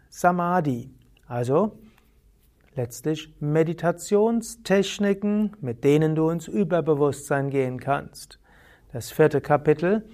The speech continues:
sind also die Hatha-Yoga-Meditationstechniken. Manche sind erstaunt, wenn sie hören, dass ein Viertel der wichtigsten Schrift zum Hatha-Yoga das Thema hat Meditation.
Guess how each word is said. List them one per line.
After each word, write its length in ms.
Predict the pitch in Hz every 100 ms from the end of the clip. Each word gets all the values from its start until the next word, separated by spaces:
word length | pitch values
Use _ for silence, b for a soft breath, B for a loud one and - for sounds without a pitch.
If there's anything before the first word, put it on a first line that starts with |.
| B
sind 260 | - 180 185
also 320 | 143 127 160
die 280 | 165 160 170
Hatha-Yoga-Meditationstechniken. 2750 | - 180 180 185 180 143 135 135 147 175 - - 131 127 135 156 156 190 190 196 - - 135 113 120 110 127 127 - _ b b b b
Manche 320 | 165 208 214
sind 220 | 180 147
erstaunt, 580 | 131 - - 139 156 165
wenn 180 | 170 151
sie 140 | 151
hören, 480 | 131 147 160 165 202
dass 240 | 190 180 - B B
ein 220 | 151 143
Viertel 680 | 139 - 175 160 156 214 214 B B -
der 160 | 123
wichtigsten 680 | 160 170 - 170 - - 151
Schrift 420 | - 165 180 -
zum 220 | - 127
Hatha-Yoga 840 | 117 143 151 147 147 151 156 170 180 - _ -
das 260 | 196 190
Thema 420 | - 143 139 139
hat 220 | 131 170 - _ _
Meditation. 1040 | 139 131 123 120 151 151 - 180 120 117